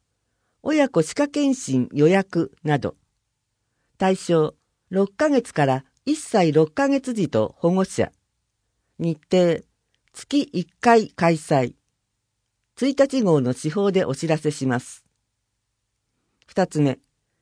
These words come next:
親子歯科健診。親と子の歯科健診。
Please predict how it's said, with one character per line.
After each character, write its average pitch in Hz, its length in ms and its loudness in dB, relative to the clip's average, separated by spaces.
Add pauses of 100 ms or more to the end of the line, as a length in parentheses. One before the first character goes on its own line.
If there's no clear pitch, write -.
(140)
親 285 280 4
子 151 160 0
歯 - 140 -12
科 247 140 4
健 220 260 4
診。 95 380 -6 (880)
親 277 240 4
と 233 160 2
子 160 160 2
の 139 100 0
歯 - 160 -8
科 254 140 2
健 220 260 2
診。 107 340 -6